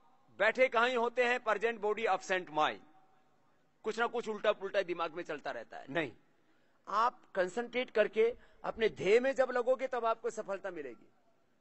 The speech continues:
उधेड़ बुन में जीने से जिंदगी में कोई बड़ी चीज आप हासिल नहीं कर सकते।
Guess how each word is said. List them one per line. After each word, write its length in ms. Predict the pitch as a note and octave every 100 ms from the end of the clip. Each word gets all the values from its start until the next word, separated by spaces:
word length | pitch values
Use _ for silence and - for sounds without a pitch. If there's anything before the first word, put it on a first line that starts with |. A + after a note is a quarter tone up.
| _ _ _ _ _ C#3
उधेड़ 280 | D3 G#3+ B3
बुन 160 | B3+
में 300 | B3 B3+ A#3+ - D3
जीने 320 | E3+ G3 A3+
से 160 | A#3 G3
जिंदगी 380 | F#3 G3 G3
में 100 | A3+
कोई 200 | A#3 A3 C3 _ _ _ _ _ _ _ _ _ _ -
बड़ी 320 | F#3 B3 B3+ - _
चीज 220 | - A3 F3
आप 240 | F#3+ G3
हासिल 360 | D3 E3 G#3 G3
नहीं 100 | A3
कर 140 | F3
सकते। 340 | C#3 A#2+ -